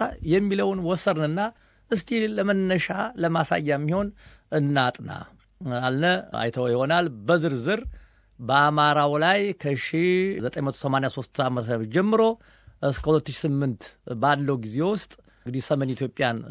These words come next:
ሳያጠቃልል ማለትም ነው ወልቃይት ጠገዴን ጥናት አስጠናን። ያ በተጨባጭ እጃችን ላይ ገባ። ይህንን ተወሰኑትን የጥናቱን ዝርዝር ክፍሎች ለዓለም አቀፍ ሚዲያ ስናቀርባቸው፣ አሃ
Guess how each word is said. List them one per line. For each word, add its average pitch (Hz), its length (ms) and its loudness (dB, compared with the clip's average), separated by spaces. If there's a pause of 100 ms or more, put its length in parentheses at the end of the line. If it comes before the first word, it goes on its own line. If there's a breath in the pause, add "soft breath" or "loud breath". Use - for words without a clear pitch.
(120)
ሳያጠቃልል 120 720 -2
ማለትም 123 340 -2
ነው 120 100 -4
ወልቃይት 120 360 -4
ጠገዴን 120 420 -4 (540 soft breath)
ጥናት 156 340 -2
አስጠናን። 120 540 -2 (400)
ያ 180 180 4 (180)
በተጨባጭ 180 640 -2 (140)
እጃችን 139 420 -2
ላይ 127 140 0
ገባ። 92 240 -8 (500 soft breath)
ይህንን 214 500 4 (220)
ተወሰኑትን 185 720 0 (280)
የጥናቱን 156 540 -2
ዝርዝር 143 320 -2
ክፍሎች 165 420 -2 (300)
ለዓለም 135 680 0
አቀፍ 135 340 -2
ሚዲያ 127 340 -2
ስናቀርባቸው፣ 165 840 0 (420 soft breath)
አሃ 110 200 -6